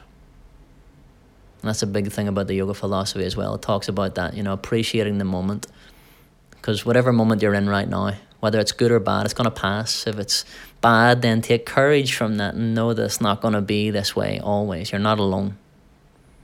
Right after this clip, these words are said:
There's people there to help you, people who love you, and there are other people who feel the way that you are feeling right now.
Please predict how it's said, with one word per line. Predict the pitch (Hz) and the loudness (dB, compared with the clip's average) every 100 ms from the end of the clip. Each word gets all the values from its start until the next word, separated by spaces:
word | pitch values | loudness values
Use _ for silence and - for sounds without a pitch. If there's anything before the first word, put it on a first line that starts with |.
| - - - - | -20 -20 -20 -16
There's | 98 | -12
people | - - 110 110 | -8 -4 0 2
there | 107 | 4
to | 98 | 4
help | 101 98 | 2 -2
you, | 104 104 - | -2 -6 -6
people | 110 107 | -6 -2
who | 110 | -2
love | 104 101 | -2 0
you, | 104 | 0
and | 104 104 - - - - | 0 -2 -6 -16 -20 -20
there | - - | -14 -14
are | - | -2
other | 120 123 | 2 4
people | 123 117 113 | 4 2 2
who | 104 110 | 2 -2
feel | - - 107 110 | -2 0 0 2
the | 107 | 0
way | 101 104 | 0 0
that | 143 | -2
you | 196 202 202 - - - - - _ - - - - - - - - - | -2 -2 -4 -8 -20 -20 -20 -20 _ -20 -20 -20 -20 -20 -20 -20 -20 -4
are | 98 | -4
feeling | - 107 104 | 0 0 2
right | 101 101 | 0 0
now. | 95 98 | -2 -4